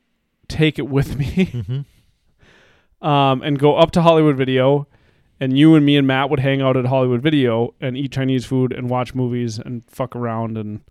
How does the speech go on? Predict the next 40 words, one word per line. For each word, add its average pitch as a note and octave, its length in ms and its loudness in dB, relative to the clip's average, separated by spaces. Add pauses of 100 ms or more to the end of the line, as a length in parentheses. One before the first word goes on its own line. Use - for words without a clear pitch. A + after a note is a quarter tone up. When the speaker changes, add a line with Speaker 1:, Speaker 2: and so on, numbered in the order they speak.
(640)
Speaker 2:
'Cause G#2+ 140 -2
no G#2 100 -2
one G#2+ 80 -4
goes G2 160 -2
into G2 120 -4
Hollywood E2+ 280 -6
Video E2 320 -8
at F2 140 -12
eleven D#2 260 -14
o'clock. - 400 -20 (180)
Speaker 1:
on, C3+ 200 -2
like, B2+ 160 -6
a B2 60 -10
Tuesday. B2+ 600 -2
Speaker 2:
Yeah. F2+ 160 -8 (320)
Speaker 1:
Except C#3+ 420 -6
for B2 340 -4 (840)
us. - 500 -6 (120)
Speaker 2:
Yeah. - 100 -12 (260)
Or D3 100 4
Speaker 1:
And C#3+ 100 4
it - 20 4
Speaker 2:
guys D3 80 4
Speaker 1:
was D3+ 100 4
Speaker 2:
that B2+ 40 -4
wanna A2 160 -8
rob F2+ 260 -10
me. - 60 -4
Speaker 1:
And E3 100 4
it D#3+ 40 4
was D#3 180 2
basically, D3 960 2
yes, A2+ 400 -10 (100)
there B2 120 -8
was B2+ 200 -2
that. G#2 200 -10 (800)
Uh, C#3+ 320 4
it D#3+ 60 -2
was D3+ 160 2
basically, C#3+ 1000 0